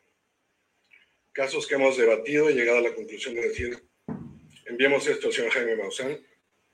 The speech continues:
él nunca ha quitado el dedo al renglón. Entonces, de esa manera establecimos contacto con el señor Jaime.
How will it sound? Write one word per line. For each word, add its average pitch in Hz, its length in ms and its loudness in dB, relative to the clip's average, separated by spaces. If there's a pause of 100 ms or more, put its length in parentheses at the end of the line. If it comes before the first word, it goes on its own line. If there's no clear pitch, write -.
(120)
él 123 140 -10
nunca 120 180 -4
ha 117 60 -6
quitado 110 320 6
el 104 80 4
dedo 104 200 6
al 98 100 2
renglón. 95 320 -6 (1300)
Entonces, 147 480 2
de 139 60 4
esa 135 140 0
manera 123 260 4
establecimos 110 580 -2
contacto 101 440 -14
con 98 120 -16
el 92 80 -14
señor 101 200 -14
Jaime. 87 300 -14